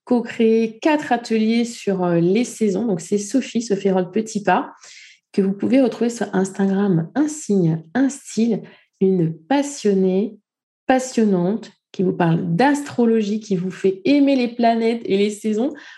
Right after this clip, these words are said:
Moi qui ne m'y intéressais absolument pas, euh, avant de la connaître, là, je me rends compte qu'effectivement, bah, nous sommes des êtres cycliques.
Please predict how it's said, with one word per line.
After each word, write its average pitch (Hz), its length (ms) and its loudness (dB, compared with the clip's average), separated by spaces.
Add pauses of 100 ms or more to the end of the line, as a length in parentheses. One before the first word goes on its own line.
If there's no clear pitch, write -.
(140)
Moi 220 120 2
qui 226 160 -2
ne 196 60 4
m'y 190 80 4
intéressais 170 560 -2
absolument 233 800 -2
pas, 226 320 0
euh, 180 140 0 (100)
avant 170 180 0
de 220 60 2
la 180 100 2
connaître, 180 420 -2
là, 185 120 -2
je 175 100 -6
me 170 80 2
rends 175 140 -2
compte 240 220 -8
qu'effectivement, 190 680 -2 (320)
bah, 165 80 2
nous 165 100 4
sommes 196 260 0
des 165 180 0
êtres 165 200 -4
cycliques. 226 600 -2